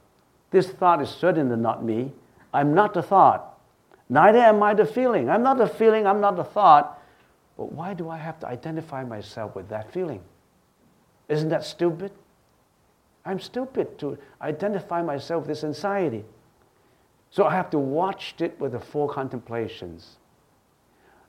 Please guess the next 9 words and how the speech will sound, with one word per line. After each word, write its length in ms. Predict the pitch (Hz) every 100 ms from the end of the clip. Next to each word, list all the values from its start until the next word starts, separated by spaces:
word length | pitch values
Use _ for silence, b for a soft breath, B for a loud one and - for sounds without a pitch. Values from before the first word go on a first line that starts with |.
| b
It 120 | -
takes 200 | 151 120
training. 500 | - 170 190 151 101 - _ _ _ _ _ _ _ _ _ b b b b -
This 360 | 123 240 240
part 580 | - - 170 131 117 - - _ _ -
is 160 | 143
for 200 | - 135
those 540 | 123 160 160 180 - - _ _ _ _ _ _
that 480 | 120 143 139 - -